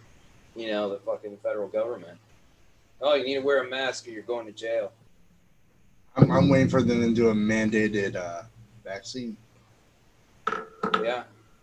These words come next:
Speaker 1: that too. And you're gonna have to follow it. Otherwise, you're not allowed to do anything.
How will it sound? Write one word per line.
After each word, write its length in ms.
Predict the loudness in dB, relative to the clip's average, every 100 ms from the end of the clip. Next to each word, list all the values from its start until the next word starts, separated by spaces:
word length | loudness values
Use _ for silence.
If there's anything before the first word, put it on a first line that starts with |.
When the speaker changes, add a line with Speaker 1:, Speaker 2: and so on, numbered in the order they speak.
| _ _
Speaker 1:
that 200 | -2 -2
too. 300 | -2 -4 -4 -6
And 200 | -10 -8
you're 100 | -4
gonna 140 | -2 -2
have 100 | -4
to 60 |
follow 400 | -4 0 0 0
it. 140 | -2 -4
Otherwise, 360 | -2 -2 -4 -6
you're 100 | -10
not 160 | -10
allowed 160 | -8 -6
to 140 | -8 -10 -16 -18 -10
do 200 | -8 -6
anything. 380 | -6 -8 -10